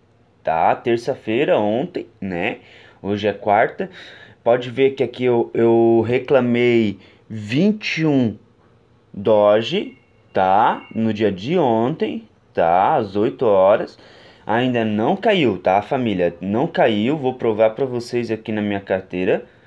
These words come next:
Aqui na carteira. Não caiu, tá?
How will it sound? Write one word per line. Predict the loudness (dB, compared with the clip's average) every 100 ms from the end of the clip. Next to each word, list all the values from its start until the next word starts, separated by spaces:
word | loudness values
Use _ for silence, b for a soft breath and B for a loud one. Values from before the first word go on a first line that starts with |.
| b b b
Aqui | -14 -14 -10 -8 -4
na | -4 -4
carteira. | -4 -4 -6 -4 -2 -4 -10 _ b b b _
Não | -12 -6 -6 -4
caiu, | -4 -2 -2 -6 -10 _ _ _ _ _ _ -14
tá? | -10 -6 -6 -6